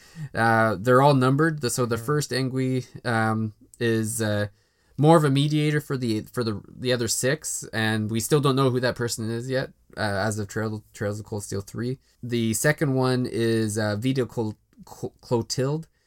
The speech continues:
Speaker 1: which I believe, uh,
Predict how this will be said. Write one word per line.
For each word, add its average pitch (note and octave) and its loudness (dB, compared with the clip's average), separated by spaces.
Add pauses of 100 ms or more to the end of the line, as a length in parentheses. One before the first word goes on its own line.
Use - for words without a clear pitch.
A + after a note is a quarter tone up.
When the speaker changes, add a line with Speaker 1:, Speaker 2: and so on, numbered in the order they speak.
(280)
Speaker 1:
which A#2+ 0
I A2+ 0 (280)
believe, D3+ -2 (280)
uh, C3+ 0